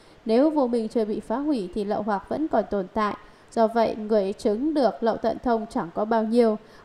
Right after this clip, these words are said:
Một khi không còn lậu hoặc thì quý vị sẽ không còn phải trôi lăn trong vòng sanh tử nữa. Tại sao chúng ta vẫn còn luẩn quẩn trong vòng sanh tử? Đó là vì chúng ta có lậu hoặc. Người có lậu hoặc ví như cái bình bị lủng vậy.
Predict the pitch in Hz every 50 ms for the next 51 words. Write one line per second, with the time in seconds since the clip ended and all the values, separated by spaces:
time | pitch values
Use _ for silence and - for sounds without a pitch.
0 | - - 233 226 - - 262 240 233 226 - 277 240 220 - 214 190 196 214 208
1 | 214 - 214 196 190 - 208 190 - - 196 220 226 285 254 220 - 254 247 247
2 | 285 311 320 - - 269 233 220 220 - 214 196 190 - 185 175 - - 233 226
3 | 226 226 233 220 214 208 - 226 214 - 208 190 190 - - 214 214 - - 233
4 | 202 175 185 214 226 247 311 370 - - - - - - - - - - - -
5 | 269 247 233 233 - 226 208 226 285 277 269 - 320 330 339 - 247 214 208 220
6 | 196 196 - - 226 202 185 190 - 294 302 285 262 233 214 220 220 - 320 311
7 | 302 - 277 226 202 175 175 - - - - - _ - 226 233 294 339 339 285
8 | 208 - 208 190 185 180 185 - 202 196 220 - 285 277 - - 285 320 339 302
9 | - - 196 214 202 185 185 - - - - - - - - 247 240 214 220 220
10 | 226 269 302 311 - 226 220 233 208 - - - - 208 214 254 302 302 302 -
11 | 208 233 262 247 269 240 202 196 208 220 208 214 220 220 208 180 170 170 214 214
12 | 214 214